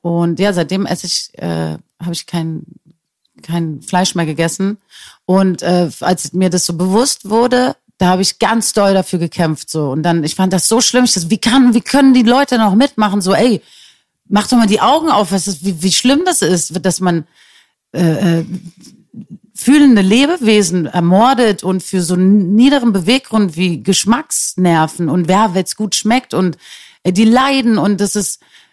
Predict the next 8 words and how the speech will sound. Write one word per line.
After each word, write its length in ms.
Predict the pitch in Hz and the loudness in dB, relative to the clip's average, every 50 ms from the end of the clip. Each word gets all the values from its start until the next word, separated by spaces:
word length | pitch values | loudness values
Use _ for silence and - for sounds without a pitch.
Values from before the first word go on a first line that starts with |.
| _ _ | _ _
es 180 | - 175 - | -4 -4 -2
ist 180 | 175 160 - - | -2 -2 0 0
Schmerz, 360 | - - 240 262 277 277 - | 2 2 4 4 2 2 0
das 80 | - 208 | -4 -4
ist 80 | - | -2
der 180 | 233 202 - - 139 - - | 0 0 0 -2 -4 -10 -12
krasseste 800 | - - - - - 302 254 - - 254 - - 240 202 - - | -10 -8 -6 -4 -4 -4 -4 -4 -4 -6 -4 -4 -4 -4 -2 -2
Horrorfilm, 720 | 254 233 214 226 226 214 - - 202 190 185 196 202 220 | -2 0 2 0 -2 -2 -2 -2 -2 -2 -2 -2 -4 -8